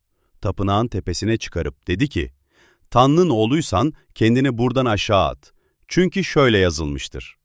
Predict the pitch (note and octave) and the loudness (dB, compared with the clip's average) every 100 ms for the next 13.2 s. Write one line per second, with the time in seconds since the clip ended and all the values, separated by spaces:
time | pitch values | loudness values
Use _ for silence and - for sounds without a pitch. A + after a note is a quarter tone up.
0 | _ _ _ _ - A2+ A2+ D#3 E3 _ | _ _ _ _ 0 2 4 2 0 _
1 | _ - B2 E3 D#3 - D3+ B2+ A2+ A#2 | _ -2 2 2 2 0 0 0 2 0
2 | A#2+ A#2 B2+ B2+ F#2+ G2 G2 D#2+ D2+ C#2+ | 0 -2 0 -2 0 0 0 -4 -4 -4
3 | C2+ - _ _ _ _ F#2+ G2+ G#2+ B2+ | -8 -12 _ _ _ _ -2 2 4 2
4 | A#2 A2 A#2+ A2 A2+ A#2 C#3+ - F#2 D#2+ | 0 -2 -2 -2 -2 0 0 0 -6 -4
5 | C#2 D2 G2+ C#3+ - - - B2 D#3+ - | -6 0 0 0 -6 -10 0 2 2 0
6 | G2 G2+ A#2 G#2 F#2+ F2+ F2 E2 E2+ - | -2 0 0 -2 -2 -2 -2 -4 -6 -6
7 | D#2+ E2 D#2 C#2 C2 _ _ _ _ _ | -6 -6 -8 -10 -14 _ _ _ _ _
8 | _ _ _ - E3 E3 G3 E3+ G#2 G2 | _ _ _ 0 0 2 0 -2 -4 -2
9 | - C#3 G2+ D2+ E2 - D#3 E3 - C#3 | 2 2 2 -4 -6 -2 -2 -2 0 0
10 | C#3+ C#3+ A#2+ - A2+ A2+ A2 G#2 F2 - | 2 2 2 0 -2 0 0 0 0 0
11 | E2 D2+ - D2 C#2 D2 B1+ - _ _ | -4 -4 -6 -8 -6 -8 -10 -14 _ _
12 | _ _ _ G2+ G2 F#2+ E2 C2+ - D2 | _ _ _ -4 0 0 0 -6 -10 -12
13 | B1+ | -14